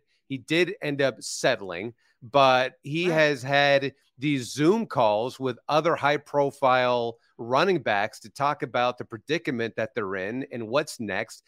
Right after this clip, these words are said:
Speaker 1: And he said just to hear everybody's stories, to try to educate everybody.
Speaker 2: Mm-hmm.
Speaker 1: And he wants to abolish the franchise tag. And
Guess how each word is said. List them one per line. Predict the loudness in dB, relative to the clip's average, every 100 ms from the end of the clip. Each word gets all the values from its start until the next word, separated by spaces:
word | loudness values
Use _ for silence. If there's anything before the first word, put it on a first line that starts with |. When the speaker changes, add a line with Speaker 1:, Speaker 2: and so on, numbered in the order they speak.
| _ -8
Speaker 1:
And | -4
he | -2
said | 0 0 0
just | 0 -2 -2
to | -2 0 -2 -4 _
hear | -4 0
everybody's | 2 2 4 2 0
stories, | -2 0 2 0 -2 -6
to |
try | -2 0 2
to | 0 -6
educate | -6 -10 -4 -4 -4 -6
everybody. | -6 -6 -2 -2 -2 -4 -6 _ _ _ -12
Speaker 2:
Mm-hmm. | -4
Speaker 1:
And | -2 0 -2 -4 -10
he | -4 2 4 4 2 0 -6 _
wants | -4 4 4 4 -2
to | -4 -2 0 -2 -4 -8 -4
abolish | -6 0 6 8 8 4 -2 -6
the | -10
franchise | -4 0 0 2 0 0 -4
tag. | -8 -6 -8 _ _ _ _ _ _ -6
And | -2 0 0 -4